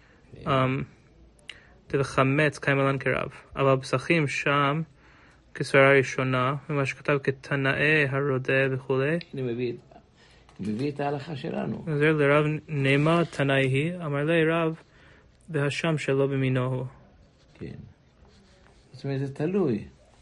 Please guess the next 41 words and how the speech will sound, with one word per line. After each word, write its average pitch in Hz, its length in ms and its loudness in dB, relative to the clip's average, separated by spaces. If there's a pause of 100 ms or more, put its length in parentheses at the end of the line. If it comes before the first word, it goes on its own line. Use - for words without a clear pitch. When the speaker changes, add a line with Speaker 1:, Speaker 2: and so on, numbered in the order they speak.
(600)
Speaker 1:
במינו 113 500 0
או 156 60 -2
שלא 147 260 0
במינו. 98 420 -2
אם 143 140 -4
אתה 139 180 -4
אומר 139 300 0
במינו, 127 420 2
אז 127 80 0
יש 135 160 -6
לנו 135 200 -6
כלל, 139 480 2
מין 135 180 -2
במינו 127 360 0
לא 156 100 2
בטל 156 260 -2
לפי 107 260 -4
רש"י, 98 320 -6
נכון? 117 340 -6
Speaker 2:
מהמם. 139 140 0 (400)
Speaker 1:
לפי - 140 -10
כמה 110 260 -2
ראשונים. 110 560 -4 (520)
אז 107 80 -8
הוא 117 80 -4
אומר, 127 80 -4
זה 113 160 -6
תלוי 147 320 -4
בזה. 123 420 -2 (1080)
אבל 113 120 -4
אם 131 120 0
אתה 127 160 -4
אומר 120 220 0
שזה 113 220 -6
כן 123 240 -4
בטל, 107 320 -2
אבל 110 160 -2
בפסח, 147 480 -6
מה 151 160 -6
זה 143 60 -8
שייך? 196 540 -6